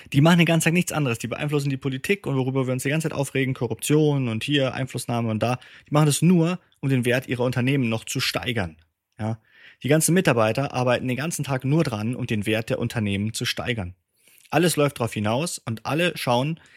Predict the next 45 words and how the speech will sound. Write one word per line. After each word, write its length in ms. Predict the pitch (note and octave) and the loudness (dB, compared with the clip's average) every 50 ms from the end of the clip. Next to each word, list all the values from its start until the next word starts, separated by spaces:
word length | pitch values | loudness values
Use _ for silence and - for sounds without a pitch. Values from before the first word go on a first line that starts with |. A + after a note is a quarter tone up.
| - - - | -20 -12 -4
dass 180 | - B2+ - | -2 -2 0
sie 120 | - D3+ C#3+ | 2 0 0
den 180 | B2 G2+ G2+ | 0 0 4
Wert 360 | B2+ C#3 C3+ B2 D3 - - - | 4 6 6 6 2 0 -4 -6
ihrer 300 | - B2+ B2+ A#2+ B2 - | -4 -2 0 2 2 2
Unternehmen 640 | - B2 - - A2+ B2+ D#3 C#3+ A2 G#2+ A#2+ D3 D#3 _ _ _ _ _ _ _ - | 0 -2 -2 0 2 4 6 6 4 4 2 0 -2 _ _ _ _ _ _ _ -4
steigern. 480 | - - - D3+ C#3+ A2 F2 E2 E2+ _ | 0 0 2 2 2 2 0 -2 -4 _
Das 160 | - A2 - | -2 2 4
heißt, 240 | B2 C3 C#3 - - | 4 4 4 2 0
wenn 140 | B2 B2+ C#3 | 2 2 4
du 140 | F3 F3+ | 2 2
Anteile 500 | - - D3+ F3 E3+ - - B2 A#2+ A#2+ | 2 2 0 2 2 2 0 0 0 0
dieser 200 | A2 A#2+ A#2 - | 0 -2 -2 -2
Unternehmen 400 | D2+ A#2 - A#2 A2 G#2+ G#2+ G#2 | -2 -4 -4 -2 -2 -2 0 0
besitzt 460 | G2+ G2+ G#2 D3+ F3+ - - - - - | -2 -2 0 0 0 0 -2 -6 -4 -2
in 140 | C3+ B2+ | -2 0
Form 180 | A#2+ - A2+ A2+ | 2 2 2 2
von 140 | - G#2+ - | 2 -2 -4
Aktien 280 | B2+ B2 - - A2 | -4 -6 -4 -4 -4
und 120 | A2 G2 - | -4 -4 -4
E 60 | A2 | -4
T 140 | - - - | -6 -4 -2
Fs, 360 | - C#3+ - - - - - - - - - - - - - | -2 -2 0 -2 -4 -6 -6 -12 -20 -20 -20 -20 -20 -6 0
kannst 160 | - D3 C3+ | 0 2 2
du 40 | D3 | 4
über 60 | C3+ | 2
die 80 | C3 B2+ | 2 2
Politik 360 | - C#3 C3+ B2+ C#3 C3 - | 2 2 0 2 0 0 0
aufregen, 520 | F#2 D#3+ E3+ - - B2+ A#2+ B2 C#3 D3 | 2 0 0 0 2 2 2 2 2 0
aber 120 | E2 B2 A#2+ | 0 0 -2
du 80 | B2 | 0
kannst 220 | - - C3 - - | 2 0 0 2 2
wenigstens 280 | C#3 D3 D3 C#3 C3 | 2 2 4 2 2
sagen, 180 | A#2+ C3 B2+ B2 | 2 2 2 2
"Naja, 340 | A#2 G#2+ G2+ G#2 A2 G#2+ - - | 2 0 0 0 -2 -4 -4 -6
hm, 200 | G#2 G2+ G2 - _ _ _ _ | -8 -8 -8 -8 _ _ _ _
profitiere 400 | - C#3+ B2 A#2+ - - B2 A#2 | -2 -2 -2 0 0 0 2 2
ja 60 | A2 G2+ | 2 2
wenigstens 280 | G#2 G2+ - - - | 0 -4 -6 -8 -10
auch 100 | - - | -12 -10
finanziell 460 | - - G2+ F#2+ F2+ - - F2+ F2 | -8 -6 -6 -6 -4 -4 -4 -4 -4
davon." 300 | F2 F2+ - - - G2 - _ | -6 -8 -8 -10 -10 -12 -12 _
Du 100 | - A2 | -8 -2
bist 200 | A2+ B2 - - | -2 -2 0 0
eben 300 | - C3+ B2+ C3 B2+ A#2+ | 0 2 2 2 0 -2